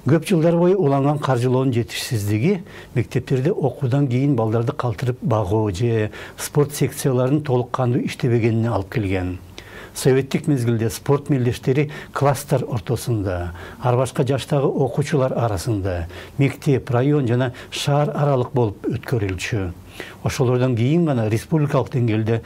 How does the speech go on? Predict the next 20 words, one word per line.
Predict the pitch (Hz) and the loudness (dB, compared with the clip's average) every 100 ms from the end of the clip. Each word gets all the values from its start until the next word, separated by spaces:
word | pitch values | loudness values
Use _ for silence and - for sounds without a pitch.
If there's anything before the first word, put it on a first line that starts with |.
| - - | -8 -14
спартакиада | - 127 123 110 139 143 131 | -2 0 0 -2 -2 0 0
же | 113 | 0
башка | 107 - 120 | -2 -2 -2
мелдештер | 107 98 92 - 110 85 - - - | 0 0 -4 -2 -4 -4 -14 -12 -4
болчу. | 107 85 - 92 80 76 - - - - - - - | -2 -2 -4 -4 -4 -6 -14 -20 -20 -20 -20 -18 -2
Андан | 120 123 123 | 0 2 0
тышкары, | - - 147 160 160 - - | -4 -2 2 2 -2 -12 -4
ар | 123 123 | 0 2
бир | 143 156 | 2 2
мектепте | 123 - - - 156 | 0 -2 -4 0 0
адабият, | 143 120 127 123 123 113 - | 0 0 2 2 2 0 -2
театр | - 143 131 127 107 | 0 2 2 0 -2
же | 101 123 120 - - | 0 0 -2 -14 -2
илимий | 139 131 139 135 | 2 4 4 2
иримдер | - 127 113 107 123 | 0 0 2 0 0
иштеп, | 254 - - 170 175 - - | -2 -4 0 0 -2 -16 -6
атайын | 127 - 131 139 - | -4 0 2 2 0
адистер | 120 107 - 151 | -2 -2 -2 0
балдарды | 117 107 117 135 | 2 2 0 0
өндүрүш | - 131 127 123 147 | 0 2 2 2 0